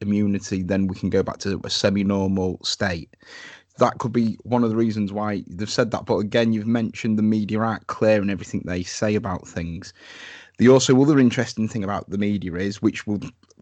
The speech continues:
um, relates directly to Twitter really, and, like, the page, um, is that people who are beginning to question things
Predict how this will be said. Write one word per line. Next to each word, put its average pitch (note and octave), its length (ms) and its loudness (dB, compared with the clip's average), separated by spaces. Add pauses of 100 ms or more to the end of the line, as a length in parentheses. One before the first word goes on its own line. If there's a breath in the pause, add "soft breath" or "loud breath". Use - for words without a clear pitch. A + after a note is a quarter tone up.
um, G#2+ 440 2 (600)
relates G#2+ 340 0
directly G2+ 380 -2
to - 100 -14
Twitter B2+ 380 -4
really, E2+ 400 -8
and, F#2 280 -8 (120)
like, F#2+ 240 -4
the - 80 -12
page, G2+ 680 -2 (300)
um, G2+ 460 -2 (1500)
is - 120 -8
that - 220 0
people C3 300 4
who B2 100 4
are A2+ 40 4
beginning A2+ 340 0
to - 80 -10
question A2 420 0
things G2 600 -6